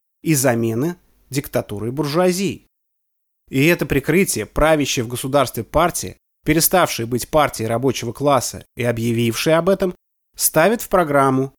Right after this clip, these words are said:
которая обязательна, между прочим, для всех членов партии, в отличие от всяких высказываний в докладе и выступлений Хрущёва на съезде. Но если это уже программа партии,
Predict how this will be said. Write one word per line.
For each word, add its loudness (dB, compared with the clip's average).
которая 4
обязательна, 2
между 2
прочим, 0
для 2
всех 0
членов 2
партии, -2
в 0
отличие 2
от 0
всяких -2
высказываний 0
в -8
докладе 2
и -2
выступлений 0
Хрущёва 0
на -6
съезде. -6
Но 2
если 4
это 0
уже 2
программа 2
партии, -4